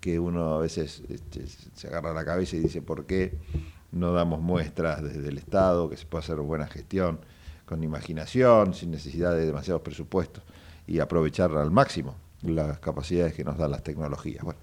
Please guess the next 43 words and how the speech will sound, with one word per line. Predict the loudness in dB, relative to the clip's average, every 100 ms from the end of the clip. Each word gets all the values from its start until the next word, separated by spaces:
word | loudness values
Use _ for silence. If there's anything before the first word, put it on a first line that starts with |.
| -18 -14
esto | 8 8 8 4 -8 -18 -14
desgraciadamente | 0 2 4 2 0 10
falla | 12 12 6 0 -2
en | -2
algunos | 0 0 0 -4 -4
momentos | -2 -2 -2 -2
y | -2
en |
algunos | -2 -2 -4
lugares. | -6 -6 -8 -14 -20 -20 -20 -20 -20 -16 6
Pero | 12 12
esto | 12
es | 10
tendencia, | 8 10 10 8 6 4
no | 2
tiene | 2 6
nada | 6 8
que | 10
ver | 10 10 8
con | 4 4 4
la | 4
apertura | 4 2 4 4
de |
este | 4 2
programa. | 4 8 10 10 8
Me, | 4 0
me | 0 0
acordé | 0 2 4 6 6
porque | 4 -2 -4
me | -2 2
vi | 4 4
ahí | 2
en | 0 -2
la | -2
televisión | 0 2 2 4 4 4
y | 4
digo, | 2 2
"¿Qué | 4
hago | 4 6
en | 4
la | 2
tele?". | 2 0 0
Claro, | -2 -8